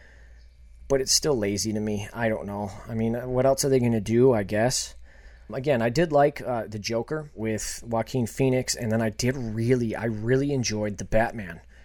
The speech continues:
with Robert Pattinson. I didn't think I was gonna enjoy that movie as much as I did, and I fucking loved it. If D C started making their movies that dark, gritty, don't make 'em for the kids, man, like Marvel's doing.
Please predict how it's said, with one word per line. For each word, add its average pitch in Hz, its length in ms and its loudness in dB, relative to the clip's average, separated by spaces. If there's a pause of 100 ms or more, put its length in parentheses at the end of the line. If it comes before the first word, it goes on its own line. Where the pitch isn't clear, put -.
(140)
with 107 160 -4
Robert 107 280 2
Pattinson. 110 460 4
I 95 80 -4
didn't 123 300 -2
think 139 160 0
I 139 40 4
was 120 120 2
gonna 120 160 0
enjoy 120 340 0
that 113 160 0
movie 117 240 -2
as 95 80 -6
much 107 240 -4
as 104 80 -6
I 95 80 -6
did, 104 300 -6
and 95 120 -12
I 101 100 -10
fucking 104 600 -8
loved 107 320 -4
it. 90 140 -10
If - 240 -14
D 123 180 -2
C 170 240 0
started 156 320 0
making 120 400 -2
their 110 220 -2
movies 113 480 -2
that - 240 -6
dark, 110 400 -2
gritty, 110 480 -4 (800)
don't 110 200 -2
make 151 220 -4
'em 160 60 -4
for 160 100 -4
the 156 80 -2
kids, 175 300 0
man, 135 320 -2
like 117 160 -4
Marvel's 160 360 0
doing. 110 360 -4